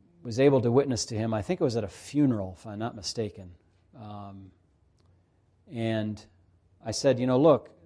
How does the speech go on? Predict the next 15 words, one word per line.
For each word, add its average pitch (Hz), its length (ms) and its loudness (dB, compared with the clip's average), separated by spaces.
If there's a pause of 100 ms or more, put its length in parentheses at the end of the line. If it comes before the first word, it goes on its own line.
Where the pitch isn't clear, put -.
the, 131 80 -12
the 123 180 -14
Scripture - 400 -6
teaches 151 400 -4
us 123 200 -4
the 120 80 -12
gospel. 117 640 -4 (320)
Christ 120 320 -6
died 117 240 -2
for 123 140 -6
our 110 80 -2
sins. 107 640 -8
He 117 80 -18
was 113 140 -12
buried. 110 460 0